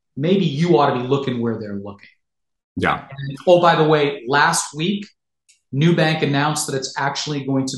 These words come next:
Speaker 1: be, uh, launching its own crypto coin and token.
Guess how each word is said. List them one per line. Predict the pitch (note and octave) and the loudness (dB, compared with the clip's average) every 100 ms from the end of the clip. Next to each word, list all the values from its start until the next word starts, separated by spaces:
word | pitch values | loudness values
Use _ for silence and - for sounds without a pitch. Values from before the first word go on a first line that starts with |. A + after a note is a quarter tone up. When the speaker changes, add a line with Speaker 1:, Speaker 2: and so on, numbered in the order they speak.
| A#2 | -6
Speaker 1:
be, | B2+ B2+ B2+ C3 | -2 -2 -2 -8
uh, | B2 | -6
launching | B2+ C3+ C3+ C3+ A#2+ | -2 -2 -4 -6 -6
its | - - | -6 -8
own | C#3 C3 C3 B2+ B2+ | -6 -2 0 -2 -6
crypto | - C3 C3 B2 A#2+ A#2 A#2 | -8 -6 -6 -6 -4 -4 -6
coin | - A#2+ A#2 | -10 -8 -8
and | A2+ G#2+ | -8 -12
token. | G2 F2+ - | -16 -18 -20